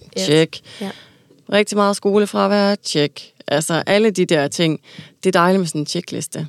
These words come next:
Speaker 2: Men sådan er virkeligheden jo bare heller ikke altid, at man kan sidde, særligt ikke, hvis det er helt små børn.
Speaker 1: Nej.
Speaker 2: Fordi deres symptomer, altså fra de nul til de fire år,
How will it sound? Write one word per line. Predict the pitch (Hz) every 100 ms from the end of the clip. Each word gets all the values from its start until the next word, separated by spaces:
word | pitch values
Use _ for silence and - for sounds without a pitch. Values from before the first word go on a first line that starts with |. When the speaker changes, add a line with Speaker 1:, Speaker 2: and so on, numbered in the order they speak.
| -
Speaker 2:
Men | 214 202 185
sådan | 190 233
er | 220
virkeligheden | 214 254 185 175
jo | 160
bare | 175 190 208
heller | 214
ikke | 151 165
altid, | 156 - 165 160
at | -
man | 160
kan | 160
sidde, | 185 202
særligt | 214 240 247
ikke, | 220
hvis | 214
det | 208
er |
helt | 233 202
små | - 226 202
børn. | 180 160 160 -
Speaker 1:
Nej. | 220 - - - - _
Speaker 2:
Fordi | - 202 - 233
deres | 196 202 220
symptomer, | - 190 180 - 226 175
altså | 175 180
fra | 196
de | 190
nul | 202 208 240
til | -
de | 180 175
fire | - 202 208
år, | - 190 160